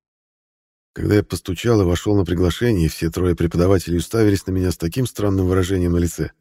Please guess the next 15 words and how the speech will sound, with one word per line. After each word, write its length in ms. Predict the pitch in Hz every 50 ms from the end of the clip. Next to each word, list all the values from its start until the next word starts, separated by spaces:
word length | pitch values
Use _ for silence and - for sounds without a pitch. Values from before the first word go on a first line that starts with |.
| _ _ _ _ _ _ _ _
что 160 | - - 85
я 80 | 90
даже 180 | 92 104 104 101
слегка 360 | - - 98 - - 107 101
опешил. 480 | 98 85 - 104 101 - - - - _ _ _ _ _ _ _ _ _ _ _ _ _ _ _ _ _ -
Че 200 | - - 135 -
так 220 | - 87 82 -
вытаращились, 560 | 101 98 85 85 76 76 - - 78 78 73
будто 240 | 82 82 - - 82
первый 260 | - 101 98 90 90
раз 180 | 85 85 - -
увидели? 400 | 98 95 92 80 80 71 69 - _ _ _ _ _ _ _ _ _ _ _ _ _ _ _ _ _ _ _ _ _ _ _ -
«Гадаешь, 600 | - 69 71 67 65 82 98 104 101 92 - -
курсант 460 | - 90 82 - - 101 104 98 82
Син, 380 | - - 92 104 104 98 85